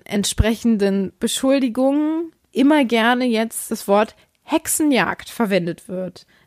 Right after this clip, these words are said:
Das würde ja an eine Hexenjagd erinnern und wir müssen auch aufpassen, dass das jetzt nicht zu einer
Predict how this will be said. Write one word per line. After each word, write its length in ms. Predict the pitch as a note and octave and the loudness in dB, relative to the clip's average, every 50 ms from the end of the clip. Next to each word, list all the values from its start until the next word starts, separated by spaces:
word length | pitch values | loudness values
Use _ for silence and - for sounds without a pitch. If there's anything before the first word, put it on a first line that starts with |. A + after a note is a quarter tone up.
| _ - | _ -4
Das 240 | G#3 G3 - - G3+ | -2 -2 -2 0 2
würde 220 | A#3 C4+ B3 C4+ | 2 4 4 2
ja 280 | A#3+ B3 A#3+ - A3+ - | 2 2 4 4 2 2
an 160 | - F#3 F3+ | 0 -2 -2
eine 200 | - F#3 F3+ F3+ G#3+ | -2 0 0 0 0
Hexenjagd 760 | B3 D4 - - - D#4 D4 C#4+ C#4 B3+ C4 C#4 C4+ - - | 0 -2 -2 -2 -2 0 0 2 2 2 0 0 -2 -6 -8
erinnern 680 | - - A3+ - - B3 C4 C#4+ C#4 C#4 C#4+ C#4+ C#4+ C#4+ | -8 -6 -4 -4 -2 -2 -2 -4 -4 -4 -4 -4 -6 -8
und 280 | - - - G#3+ F3+ - | -6 -2 -2 0 2 2
wir 80 | A3+ | 2
müssen 320 | G#3 A3 B3+ C4 - C4 A#3 | 4 4 2 2 0 -2 -4
auch 240 | - G3+ - - - | -4 -4 -4 -4 0
aufpassen, 800 | - - C#4 D4 - - - - - C4 C4+ C4 - C4 B3 A#3 | 2 2 2 2 0 -4 -8 -4 0 0 0 0 2 0 0 0
dass 140 | A3 G#3 | 0 0
das 160 | - A3 G#3+ - | -2 -2 0 0
jetzt 200 | G3+ F#3 - - | 0 0 -2 -2
nicht 200 | G#3 G3+ - - | -4 -4 -4 -6
zu 100 | - G#3+ | -6 -4
einer 340 | - F#3 F#3 F3 F3+ A3+ | -2 -2 -2 -2 -4 -4